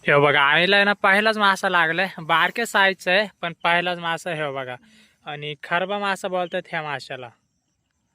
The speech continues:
तर हे बघा, माशाची आहे ना सुरुवात झाली, पहिलाच मासा आणि खरबा मासा ह्याचं नाव. आता तिथनं आहे ना, अ,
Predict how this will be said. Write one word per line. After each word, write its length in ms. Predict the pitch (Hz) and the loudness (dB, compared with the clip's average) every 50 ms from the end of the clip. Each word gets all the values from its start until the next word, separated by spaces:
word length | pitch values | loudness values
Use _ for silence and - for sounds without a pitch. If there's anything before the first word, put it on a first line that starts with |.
| _ _ _ _ _ _ _ - | _ _ _ _ _ _ _ -16
तर 80 | 139 131 | -12 -10
हे 200 | 131 131 131 131 | -10 -8 -8 -10
बघा, 240 | 131 127 127 123 120 _ _ _ | -10 -10 -10 -12 -14 _ _ _
माशाची 600 | 160 151 147 147 143 147 143 - - 170 160 - | -18 -10 -6 -4 -4 -4 -4 -6 -8 -10 -6 -6
आहे 80 | 175 170 | -6 -6
ना 100 | 175 165 | -6 -10
सुरुवात 380 | - - 175 170 170 175 185 170 | -10 -10 -10 -8 -6 -6 -6 -4
झाली, 340 | 170 175 170 165 170 185 | -4 -2 -2 -2 -2 -4
पहिलाच 460 | 190 _ - 165 170 180 185 190 180 175 | -10 _ -2 0 0 0 0 -4 -6 -6
मासा 360 | 175 165 160 151 - 185 185 | -4 -6 -6 -6 -6 -8 -8
आणि 200 | 175 165 165 170 - _ _ _ _ _ _ _ _ _ _ - | -8 -8 -10 -14 -18 _ _ _ _ _ _ _ _ _ _ -10
खरबा 280 | - 147 147 143 147 147 | -8 -8 -6 -6 -8 -8
मासा 360 | 147 143 139 127 - - 147 | -6 -6 -6 -6 -8 -10 -10
ह्याचं 400 | 143 139 131 131 127 - 135 131 | -8 -8 -8 -10 -10 -12 -14 -12
नाव. 160 | 135 139 156 160 _ _ - _ _ _ _ _ _ - | -10 -10 -10 -12 _ _ -20 _ _ _ _ _ _ 2
आता 240 | 196 160 165 - 185 175 - | 4 4 6 6 4 2 4
तिथनं 320 | 214 214 - - 247 262 | 4 2 2 2 0 2
आहे 100 | 254 247 | 4 4
ना, 140 | 254 269 269 254 - - | 4 4 2 2 -2 -8
अ, 220 | 185 190 180 175 | -4 -2 -2 -2